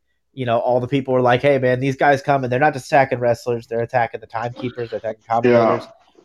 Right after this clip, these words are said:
Speaker 1: they're attacking the production crew." Like, nobody's safe, and they all did the stage, the big walkout. I remember watching that as a big moment, going, "Damn, dude, like, this is,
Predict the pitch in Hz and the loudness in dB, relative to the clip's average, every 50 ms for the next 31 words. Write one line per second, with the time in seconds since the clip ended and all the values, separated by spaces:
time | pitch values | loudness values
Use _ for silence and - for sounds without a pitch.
0 | _ _ - 127 131 127 147 143 135 127 - 135 123 120 117 120 113 110 - 120 | _ _ 0 2 2 4 4 4 4 4 2 0 -4 -4 -4 -4 -6 -6 -4 -2
1 | 127 131 139 139 - 139 135 131 - - 139 135 131 131 131 135 131 123 117 117 | 0 0 0 0 -4 -12 -18 -14 -8 -4 -2 0 0 0 0 0 0 0 0 0
2 | 107 - _ _ _ _ _ _ - 127 135 143 147 147 156 139 131 123 - - | -2 -6 _ _ _ _ _ _ -8 0 2 2 4 4 2 2 2 -2 0 2
3 | 139 131 131 123 - 120 123 123 123 123 135 127 135 120 120 - - - 127 131 | 2 2 2 0 -2 -2 2 2 4 4 2 2 0 -4 -4 -8 -2 0 0 0
4 | 127 120 - 123 117 131 127 123 120 113 117 123 127 127 - 135 127 127 135 110 | 0 -2 -6 -6 -4 -2 -2 -2 0 2 2 2 2 2 2 2 4 4 4 2
5 | 107 117 131 135 135 127 123 - - - - 123 117 120 123 127 - - _ - | 0 -4 -6 -6 -6 -4 -2 -2 -2 -4 -6 -10 -8 -6 -6 -6 -6 -10 _ -12
6 | 107 - 101 101 - 117 117 113 113 113 113 120 120 120 117 - 104 92 90 - | -8 -8 -8 -6 -4 -4 -6 -6 -6 -6 -6 -4 -4 -6 -8 -8 -10 -12 -12 -12
7 | _ - 104 113 127 135 143 143 139 135 127 120 110 101 98 - 110 120 131 131 | _ -12 -6 -2 0 0 2 2 2 2 2 2 0 -2 -4 -6 -6 -4 -4 -2
8 | 123 123 120 113 - 139 127 - 131 117 113 | -2 -2 -4 -2 -4 -6 -8 -6 -8 -10 -10